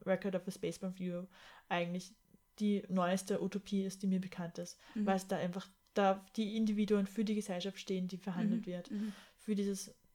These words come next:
Speaker 1: basisdemokratische,
Speaker 2: Mhm.
Speaker 1: äh, diese basisdemokratischen Raumschiffe, die durchs
Speaker 2: Mhm.
Speaker 1: All fliegen und ein bisschen kommunistisch angehaucht sind.
Speaker 2: Mhm.
Speaker 1: Also ich habe auch ganz viel an Le Guins, äh, The Dispossessed denken müssen,
Speaker 2: Ja, ja.
Speaker 1: wie ich das gelesen habe.
Speaker 2: Mhm.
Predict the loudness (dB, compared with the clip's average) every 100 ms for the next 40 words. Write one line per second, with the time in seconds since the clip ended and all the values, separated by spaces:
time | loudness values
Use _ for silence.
0 | -4 0 0 0 0 0 0 -4 -2 -4
1 | -2 -4 -6 -10 -4 0 2 2 0 2
2 | 4 4 4 2 2 2 0 0 -2 -2
3 | -2 -2 -2 -2 -2 -2 2 2 2 0
4 | -2 -2 -2 0 0 -2 -4 -4 0 2
5 | 2 2 -6 -4 -4 -4 -6 -6 -6 -4
6 | 0 2 8 8 8 6 4 4 4 2
7 | 4 4 2 2 4 4 4 2 0 -4
8 | -2 0 2 0 -2 -4 -4 -6 -8 -4
9 | -2 -2 -2 0 2 2 4 4 4 2
10 | -2 -2 -2 -2 -2 0 -2 -4